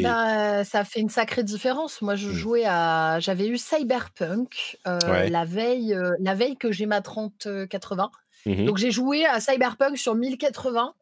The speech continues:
Speaker 1: et ensuite, j'ai joué à Cyberpunk sur trente quatre-vingts R T X, euh, et cetera.
Speaker 2: <laughs>
Speaker 1: C'était pas tout à fait le même jeu, hein, on va pas se mentir. Euh, le jeu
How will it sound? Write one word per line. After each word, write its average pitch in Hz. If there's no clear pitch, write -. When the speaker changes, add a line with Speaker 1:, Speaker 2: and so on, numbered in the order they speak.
Speaker 1:
et 220
ensuite, 226
j'ai 277
joué 233
à 240
Cyberpunk 233
sur 196
trente 233
quatre-vingts 220
R 190
T 214
X, 220
euh, 196
et 175
cetera. 202
Speaker 2:
<laughs> -
Speaker 1:
C'était 214
pas 370
tout 370
à 330
fait 339
le 320
même 294
jeu, 196
hein, 170
on 214
va 202
pas 294
se 349
mentir. 320
Euh, 226
le 233
jeu 294